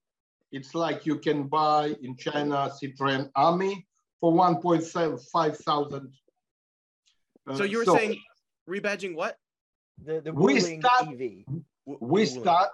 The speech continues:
Speaker 1: from rebadging of Wuling E V. Very fast, I understand that it's way to nowhere. So I decide to create own model and to make it look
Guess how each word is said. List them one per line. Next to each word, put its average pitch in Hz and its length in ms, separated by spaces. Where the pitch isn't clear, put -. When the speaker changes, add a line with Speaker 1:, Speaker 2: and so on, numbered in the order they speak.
Speaker 1:
from 170 220
rebadging 170 640
of 143 220
Wuling 165 400
E 151 60
V. 143 320
Very 185 280
fast, 208 440
I 160 120
understand 151 600
that 147 220
it's - 380
way 160 380
to 151 100
nowhere. 120 480
So 165 420
I 175 140
decide 190 540
to 151 80
create 165 420
own 190 360
model 131 560
and 127 360
to 131 100
make 165 380
it 170 200
look 175 540